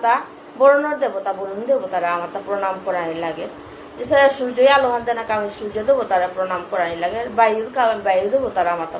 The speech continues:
প্রণাম করাই, করাই লাগে। ও, উসারে আমার তা প্রত্যেক দৌড় নাগে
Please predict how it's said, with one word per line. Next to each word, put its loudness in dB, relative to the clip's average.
প্রণাম -4
করাই, -6
করাই 4
লাগে। -4
ও, 8
উসারে 0
আমার 4
তা 2
প্রত্যেক -8
দৌড় -2
নাগে 0